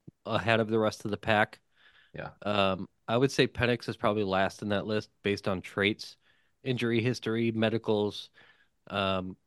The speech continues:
Speaker 1: five, I would probably say, uh, I would probably say Bo Nix, but I like his arm talent. I like his accuracy. I like the way he can move, his build. Um,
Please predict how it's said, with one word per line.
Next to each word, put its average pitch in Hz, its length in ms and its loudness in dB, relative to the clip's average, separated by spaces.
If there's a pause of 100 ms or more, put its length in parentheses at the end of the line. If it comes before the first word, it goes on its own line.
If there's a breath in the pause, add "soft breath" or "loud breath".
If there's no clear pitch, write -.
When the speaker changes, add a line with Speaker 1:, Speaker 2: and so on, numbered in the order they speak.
(200)
Speaker 1:
five, 117 320 6
I 110 80 -2
would 104 220 0
probably 110 600 0
say, 101 540 -2 (140)
uh, 87 320 -2 (1300)
I 147 40 -6
would 147 120 -2
probably 320 260 6
say 185 180 6
Bo 135 280 6
Nix, 131 300 2 (100)
but 117 120 2
I 117 120 4
like 127 260 2
his 107 180 0
arm 101 220 2
talent. 104 400 0 (180)
I 98 80 -4
like 98 220 -2
his 98 120 -4
accuracy. 101 800 -2
I 90 100 -4
like 92 220 -4
the 95 80 -8
way 95 160 -4
he 90 80 -6
can 80 160 -10
move, 113 480 2 (320 soft breath)
his - 160 -8
build. 117 460 4 (720 soft breath)
Um, 87 440 -4